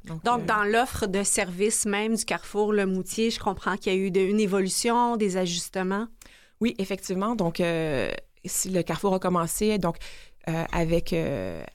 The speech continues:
Speaker 1: avec, euh, avec des services d'écoute, euh, en présentiel, donc, euh, vraiment dans sa naissance, c'est comme ça, c'est dans l'A D N de, de l'organisme. Vraiment, le, puis le, l'objectif, c'est vraiment d'accueillir. C'est vraiment important pour nous, déjà, dans la posture d'accueil, que la personne se sente vraiment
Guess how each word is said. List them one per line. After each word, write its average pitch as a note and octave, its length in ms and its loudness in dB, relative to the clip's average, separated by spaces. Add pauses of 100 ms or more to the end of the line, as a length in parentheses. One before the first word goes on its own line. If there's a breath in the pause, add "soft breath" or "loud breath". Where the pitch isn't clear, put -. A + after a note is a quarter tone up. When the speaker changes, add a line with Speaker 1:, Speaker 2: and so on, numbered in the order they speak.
Speaker 1:
avec, E3 340 0
euh, E3 360 -2
avec E3+ 180 -2
des E3+ 60 4
services E3+ 340 2
d'écoute, G#3+ 420 2
euh, D#3+ 360 2 (200)
en D#3+ 80 2
présentiel, F#3 840 2
donc, D#3+ 240 -2
euh, D3 80 -6
vraiment D#3 260 -2
dans F3+ 120 0
sa F3 120 0
naissance, E3+ 400 2
c'est - 80 -2
comme E3 140 -4
ça, A3 140 0
c'est A3 60 -2
dans E3+ 120 2
l'A F3+ 160 2
D F3+ 140 4
N F#3 160 4
de, E3 200 4
de D#3+ 100 0
l'organisme. E3 680 2 (520 loud breath)
Vraiment, F#3 320 2
le, G3 100 4
puis - 160 2
le, E3 240 4 (400)
l'objectif, F3 460 0
c'est F#3 100 0
vraiment E3+ 180 2
d'accueillir. G3 800 2
C'est G3 120 -2
vraiment F#3+ 180 2
important G#3 400 -2
pour F#3+ 220 -2
nous, G3 100 0
déjà, F#3 220 0
dans F#3 60 2
la E3 60 0
posture E3+ 380 -2
d'accueil, F#3 640 2
que G3+ 80 -4
la F3+ 100 0
personne F#3 240 -6
se F#3 120 -4
sente F3 180 -2
vraiment F3 320 -2